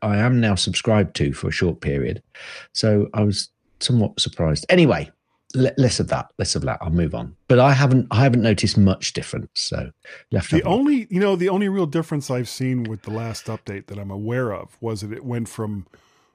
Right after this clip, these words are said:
Speaker 2: what, four across to five across as far as the apps go. And
Speaker 1: Right.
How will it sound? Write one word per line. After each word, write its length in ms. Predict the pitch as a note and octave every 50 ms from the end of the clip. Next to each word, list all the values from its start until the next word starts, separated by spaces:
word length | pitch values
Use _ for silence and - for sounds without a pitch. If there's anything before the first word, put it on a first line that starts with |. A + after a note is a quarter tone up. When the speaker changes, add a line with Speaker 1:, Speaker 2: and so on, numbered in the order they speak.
| _
Speaker 2:
what, 240 | - D3 A2+ G#2 -
four 300 | - - - C#3+ C#3+ D#3
across 420 | D3 D3+ - D3 C#3 C#3 C#3 C3+ -
to 80 | -
five 300 | A#2 - - B2 B2 B2+
across 560 | C3+ - - C#3 C3 C3+ C3+ B2+ - - - _ _ _ _ - -
as 120 | A#2+ G#2
far 240 | - - A#2+ A2+ A#2
as 100 | A2+ F#2+
the 120 | G2 A2+ A2
apps 300 | A2 A2 A#2+ - - -
go. 320 | - B2+ B2+ B2+ B2 B2 _ _ _ _ _ _ _ _ _ _ _ _ - - - _ -
And 260 | C3 B2+ B2 B2 A#2+
Speaker 1:
Right. 380 | A2+ A2 G2+ G2+ G#2 A#2+ - -